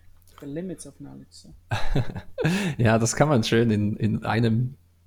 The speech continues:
Speaker 2: Tweet zusammenfassen. Und James Love hat das getweetet vor einiger Zeit. Und zwar, „No one has found the bottom of the Bitcoin rabbit hole.“ Und das ist eben, das fasst das zusammen, worüber wir zuvor gesprochen haben. Es hat so viele Facetten und ist so multidisziplinär, dass,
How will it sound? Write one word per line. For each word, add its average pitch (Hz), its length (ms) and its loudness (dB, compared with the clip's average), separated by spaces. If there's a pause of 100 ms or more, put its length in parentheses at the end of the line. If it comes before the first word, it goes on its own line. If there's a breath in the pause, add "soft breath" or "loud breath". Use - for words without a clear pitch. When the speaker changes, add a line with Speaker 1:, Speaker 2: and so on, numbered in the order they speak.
Speaker 2:
Tweet 135 340 4
zusammenfassen. 113 720 -2
Und 107 120 -4
James 107 220 -2
Love 104 200 0
hat - 160 0
das 98 140 -2
getweetet - 380 -4
vor 123 100 -2
einiger 101 260 -2
Zeit. 101 380 -6 (360 loud breath)
Und 101 160 -4
zwar, 107 320 0
„No 110 140 2
one 113 240 2
has 110 140 -2
found 101 280 -2
the - 60 -6
bottom 95 320 -2
of 95 160 -4
the 92 60 -8
Bitcoin 98 360 -2
rabbit 98 300 0
hole.“ 95 320 0
Und 98 240 -4
das - 400 -4 (180)
ist - 240 -4
eben, 123 400 -4 (220 soft breath)
das 110 140 -8
fasst - 260 -6
das 104 140 -8
zusammen, 104 480 2
worüber 101 720 0
wir 101 220 -2
zuvor 98 360 -4
gesprochen - 460 -4
haben. 98 300 2 (560 loud breath)
Es - 560 -4
hat 120 160 -6
so 143 100 -2
viele 139 180 -4
Facetten 107 520 -2
und 98 140 -2
ist - 460 -10
so 107 600 0
multidisziplinär, 101 1160 0
dass, - 480 -6